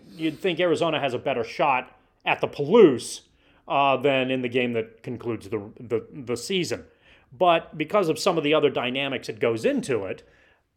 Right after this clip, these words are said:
I can see why you would interpret a very real possibility that Arizona might be able to steal one in Tempe, and if they do, that's bad news for Ariz-, Arizona State.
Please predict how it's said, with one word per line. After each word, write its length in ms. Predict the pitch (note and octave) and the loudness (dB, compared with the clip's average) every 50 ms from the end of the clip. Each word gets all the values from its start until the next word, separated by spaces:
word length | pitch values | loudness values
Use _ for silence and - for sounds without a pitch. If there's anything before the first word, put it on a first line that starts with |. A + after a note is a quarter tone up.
| _ - C#3+ | _ -4 -2
I 80 | D#3 | -2
can 220 | D3+ - E3 D3+ C#3 | 0 0 -2 -2 -2
see 400 | - - - A3 A3 G3+ F3 D#3 | -4 -4 -2 -2 0 0 0 -2
why 380 | C3+ A#2+ B2 C3+ C#3+ D#3+ F#3 | -2 -4 -4 -4 -2 -2 -2
you 180 | F#3 E3+ E3 D#3+ | 0 2 2 4
would 160 | D3+ D3+ C#3 | 4 4 2
interpret 640 | C3+ B2+ B2 B2 - - F#3+ F#3+ F#3 E3 C#3+ C3 C3 | 2 0 -4 -4 -2 0 0 0 2 0 0 0 -2
a 100 | D3+ D#3 | -4 -2
very 280 | B2 C#3+ E3+ E3+ D3+ C#3 | 0 2 4 4 4 2
real 260 | B2+ C3+ F3+ G3+ F#3+ | 4 4 4 4 4
possibility 760 | F#3+ - D#3+ C3 C3 - D#3 C3 A2 C3+ C3 C3 C3 C3 C#3 | 2 0 -2 -2 -4 -4 -6 -4 -2 0 2 2 2 0 0
that 160 | C3 A#2+ B2+ | -2 -2 -2
Arizona 680 | C3 C#3+ D3 C#3+ B2 A2 D3+ C#3+ C#3+ C#3 C3+ B2+ A#2+ B2 - _ _ _ _ _ _ - | 0 2 2 2 2 0 0 0 0 0 -2 -4 -6 -8 -12 _ _ _ _ _ _ -6
might 240 | A2+ C3+ E3+ E3 | -4 -4 -2 0
be 140 | - D#3 D#3 | 0 2 2
able 140 | D#3+ D3+ C#3 | 2 2 0
to 40 | B2 | -4
steal 300 | A#2+ - - F3+ F3 D#3 | -6 -4 -2 0 0 2
one 200 | D3 D3+ D3+ C#3+ | 2 2 2 2
in 120 | C3+ B2 A#2+ | 0 -2 -2
Tempe, 460 | - D#3+ D3+ - - - E3+ D#3+ C#3+ | -2 -2 -2 -2 -2 -4 -2 -2 0
and 80 | C3+ | 0
if 160 | D3+ D#3+ D#3 - | -2 -2 -4 -4
they 160 | D#3+ D3 C3+ | -6 -6 -4
do, 260 | A2+ A2 D#3+ G#3 G3 | 0 2 2 2 4
that's 220 | D3+ D#3 D#3+ D#3+ | 2 0 -2 -2
bad 400 | A#2+ A2 F#2+ D3 E3 F3 E3+ D3+ | -6 -6 -2 0 0 0 0 -2
news 200 | D3 C#3+ C3 A#2+ | -2 -2 -2 -4
for 160 | - - C3 B2 | -4 -4 -2 0
Ariz-, 360 | B2 A#2+ G#2+ F#2+ F2+ F2 - - | 0 0 0 -4 -8 -14 -16 -12
Arizona 520 | C#3+ C3+ B2 B2 C3+ A#2+ G#2+ A#2 A#2 B2+ | -10 -8 -4 -4 -4 -4 -4 -6 -8 -8
State. 480 | - - - - C3+ G#2+ F#2 - - | -12 -14 -10 -8 -8 -8 -8 -12 -18